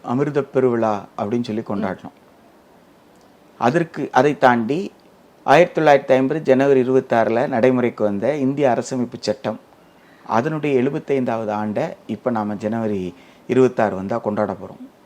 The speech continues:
ஒரு சட்டம், இந்த நாடு எப்படி இருக்கும், இந்த நாட்டில் இருக்கிற அரசு, அது ஒன்றிய அரசாகட்டும், மாநில அரசாகட்டும்,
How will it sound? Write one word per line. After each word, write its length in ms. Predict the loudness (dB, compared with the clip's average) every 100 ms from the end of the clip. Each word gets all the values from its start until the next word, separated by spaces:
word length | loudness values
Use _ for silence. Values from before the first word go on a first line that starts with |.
| _ _ _ _ -14
ஒரு 140 | -10 0
சட்டம், 540 | 2 4 2 2 -2 -8
இந்த 200 | -2 2
நாடு 400 | 4 4 4 2
எப்படி 280 | 0 0 -4
இருக்கும், 500 | -4 -2 -2 -2 -6 -16 _ _ _ _ -8
இந்த 120 | 0
நாட்டில் 380 | 4 4 2 0
இருக்கிற 480 | 2 4 6 4 0 _
அரசு, 520 | 2 2 2 -2 -4 -6 _ _
அது 220 | -4 0 2
ஒன்றிய 340 | 2 6 4
அரசாகட்டும், 540 | 4 -4 -4 -4 -4
மாநில 340 | 0 2 4 2
அரசாகட்டும், 560 | -2 -6 -6 -4 -4